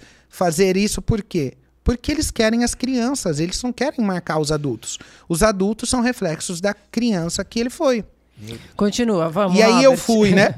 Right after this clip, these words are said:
Speaker 2: <laughs>
Speaker 1: Fiz essas duas, esses dois. O abuso e a igreja chegaram ao mesmo tempo, então entrou esse conflito. Mas como a gente tá num campo extremamente espiritual, e eu, obviamente, que eu tive disfunção hormonal, eu tive várias coisas.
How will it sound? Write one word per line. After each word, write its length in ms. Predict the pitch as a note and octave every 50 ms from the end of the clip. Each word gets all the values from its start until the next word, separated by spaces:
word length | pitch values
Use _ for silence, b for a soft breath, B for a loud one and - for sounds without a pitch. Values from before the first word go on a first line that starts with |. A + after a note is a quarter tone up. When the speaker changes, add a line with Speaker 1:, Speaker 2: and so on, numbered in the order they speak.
| - - -
Speaker 2:
<laughs> 140 | - _ -
Speaker 1:
Fiz 320 | - - A#3 B3 A3 G#3
essas 320 | G#3 G3 - G3 E3 D#3
duas, 560 | D#3+ E3+ F3 F3+ F3 E3+ D#3+ - - - - - b b b b
esses 400 | - E3+ E3+ - F3 E3 D3+ D3
dois. 260 | D3+ D#3+ B2+ B2+ C3 -
O 80 | F#3 F#3
abuso 400 | F#3+ E3 E3 G3 G#3 G#3+ F3 F3+
e 80 | F3+ F3+
a 60 | F3+
igreja 340 | F3+ E3 E3+ F3 F3+ F3+ E3
chegaram 380 | - - F#3 E3+ E3 E3 D#3+ D#3+
ao 40 | D#3+
mesmo 300 | D#3+ D#3+ D#3+ D#3+ F#3+ G3
tempo, 300 | - - G3 A#3 A#3+ B3+
então 240 | G#3+ - F#3+ F3+ F3
entrou 340 | F3 F3 - E3+ E3+ E3+
esse 180 | E3+ F3+ - -
conflito. 520 | - F#3 F3+ - - G3+ A#3+ C#4+ C#4+ C4 A#3+ B B B B B B B2+
Mas 220 | G#3+ A3+ B3 -
como 220 | - D4+ F#4+ G#4 F#4+
a 60 | C#4
gente 260 | G3+ A#3+ A#3 - -
tá 140 | - G#3+ G3
num 140 | F#3+ F#3 F3+
campo 300 | - - F#3+ F3+ - -
extremamente 560 | - - - - D4 F4+ F#4 C4+ G#3+ G3+ G3
espiritual, 760 | - - - F#3+ E3+ D#3+ - - D#3 D#3+ F#3 G#3+ G#3 D#3+ C#3+ B B B B B
e 100 | B E4
eu, 200 | G#4 G4 A#3+ -
obviamente, 640 | F3+ F3 G3+ G3 A3 A#3+ C4+ B3+ G#3 F#3 G3 A#3 - -
que 80 | -
eu 60 | B3
tive 400 | - - A#3+ G3+ G3+ G3+ F#3 F3
disfunção 800 | D#3 D3 G3+ G#3+ - - A3+ G#3+ A3 - - - G#3 F#3 F#3 F3+
hormonal, 800 | E3+ E3 E3 F3+ A3+ C4 A#3+ G3 F#3+ G3+ G3+ G3 G3 F3+ E3+ E3
eu 60 | F3
tive 220 | F3 - G#3+ A3 A#3+
várias 360 | G#3+ A3+ G3+ G#3+ B3+ C#4 -
coisas. 400 | - A#3 G3+ F3 D#3+ C#3+ C3+ -